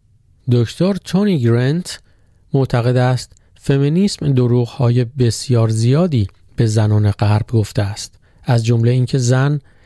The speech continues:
هیچ فرقی با مرد ندارد و دیگر اینکه زن می‌تواند همپای مردان حرکت کند. گویی فمینیسم در صدد آن بود که زن را مرد کند،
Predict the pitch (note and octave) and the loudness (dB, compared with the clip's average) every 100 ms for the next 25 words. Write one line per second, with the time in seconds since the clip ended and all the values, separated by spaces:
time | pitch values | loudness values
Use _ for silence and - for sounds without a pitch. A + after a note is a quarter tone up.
0 | _ - E3+ - - C3+ D3+ C#3 C3+ A#2 | _ -2 -2 -2 -4 -2 0 0 0 0
1 | A2 A2 A2 - A2 A#2+ D3 E3+ F3 D#3 | 2 2 0 -2 0 0 2 0 0 0
2 | C3+ A2 G#2 A2 A#2 A#2+ C#3 B2 B2 C3 | -2 0 0 2 2 0 -2 0 0 2
3 | D3 D3+ D#3+ D#3 D#3 E3 - _ - B2+ | 0 0 0 0 0 -2 -6 _ -4 -2
4 | A#2 A#2 - D3 F3 F3 C#3 A#2 A2 A2+ | 0 -2 0 0 2 0 2 2 2 0
5 | D#3 A2 G2+ G2+ A2 - A#2 A#2 - - | 0 0 0 -2 -4 -4 -10 -10 -16 -20
6 | _ - - B2 B2+ B2+ A#2+ A2+ A2 D3 | _ -20 -2 2 2 0 0 2 2 2
7 | D#3+ - D#3 C#3+ A#2 A2+ A#2+ A#2 A#2+ A#2+ | 0 0 -2 0 -2 0 0 0 2 0
8 | B2+ D3 D#3 D#3+ - C3+ A#2 A#2 A#2 A#2+ | 0 0 0 -2 -2 -2 0 0 2 2
9 | A#2+ A#2 A#2+ C3+ C3+ - B2+ A#2+ - | 0 2 2 0 -2 -4 -6 -6 -8